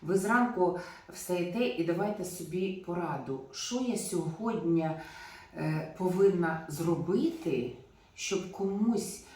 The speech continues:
е, навколо мене хоч трошечки стало не так страшно. От я беру слухавку, телефоную своїм друзям, запитую: Як ти? Що ти робив? Що тобі допомогти? Як твої діти?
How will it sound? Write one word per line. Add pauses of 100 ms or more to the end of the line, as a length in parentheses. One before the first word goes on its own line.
(360)
е,
навколо
мене (100)
хоч
трошечки (480)
стало (580)
не
так
страшно. (1080)
От
я (120)
беру
слухавку, (180)
телефоную
своїм
друзям,
запитую:
Як (120)
ти? (580)
Що
ти
робив?
Що
тобі
допомогти? (540)
Як
твої
діти?